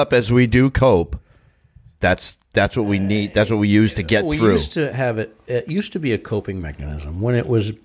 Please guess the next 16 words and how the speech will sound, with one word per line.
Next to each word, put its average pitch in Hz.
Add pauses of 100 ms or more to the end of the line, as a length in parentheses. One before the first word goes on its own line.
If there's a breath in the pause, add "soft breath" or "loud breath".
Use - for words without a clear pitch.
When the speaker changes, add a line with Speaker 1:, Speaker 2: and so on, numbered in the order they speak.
(140)
Speaker 2:
in 127
the 107
beginning. 110 (680 soft breath)
You 120
know, 120
Speaker 1:
Mm. 131
Speaker 2:
you 104
used 117
to, 117
you 120
used 147
to, 214
um, 92 (520 loud breath)
take 147
a 131
drink, 104